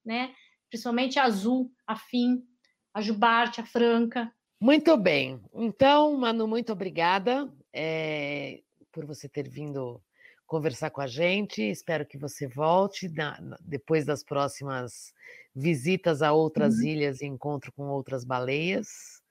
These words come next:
Speaker 1: Isso, espero que o pessoal tenha entendido mais ou menos quem vai, quem vem, quem fica, né? E o porquê, o que que a gente sabe, o que que a gente não sabe, que é muito mais, né?
Speaker 2: Uhum.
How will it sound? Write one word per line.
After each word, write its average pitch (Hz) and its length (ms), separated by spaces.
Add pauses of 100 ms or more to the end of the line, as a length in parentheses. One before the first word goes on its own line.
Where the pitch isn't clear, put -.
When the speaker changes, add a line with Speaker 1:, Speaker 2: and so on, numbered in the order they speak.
(320)
Speaker 1:
Isso, 330 240
espero 359 240
que 370 60
o - 40
pessoal 381 300
tenha 381 160
entendido 339 500
mais 311 220
ou 285 40
menos 311 300
quem 277 240
vai, 294 240
quem 254 300
vem, 302 320
quem 269 200
fica, 330 560
né? 294 220
E 294 60
o 254 80
porquê, 320 800
o 254 60
que 262 120
que 277 100
a 262 60
gente 254 220
sabe, 277 560
o - 20
que - 140
que 277 60
a 247 40
gente 254 260
não 254 160
sabe, 240 380
que 254 80
é - 20
muito 233 300
mais, 254 420
né? 247 140 (580)
Speaker 2:
Uhum. 165 640